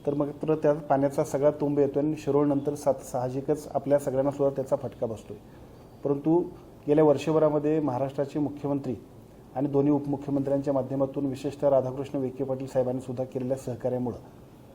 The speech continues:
कर्नाटक सरकारच्या सुद्धा आपल्याला समन्वय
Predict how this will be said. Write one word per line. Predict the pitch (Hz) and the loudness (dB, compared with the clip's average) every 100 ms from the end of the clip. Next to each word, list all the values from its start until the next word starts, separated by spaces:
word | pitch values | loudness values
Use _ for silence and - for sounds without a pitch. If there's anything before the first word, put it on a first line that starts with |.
| - - | -18 -4
कर्नाटक | 135 147 147 156 | 0 0 0 0
सरकारच्या | 151 139 143 139 151 | -2 0 2 2 -2
सुद्धा | 147 131 147 | -4 -4 0
आपल्याला | 139 139 143 | 2 2 0
समन्वय | 139 131 131 139 139 147 | 0 -2 0 4 4 4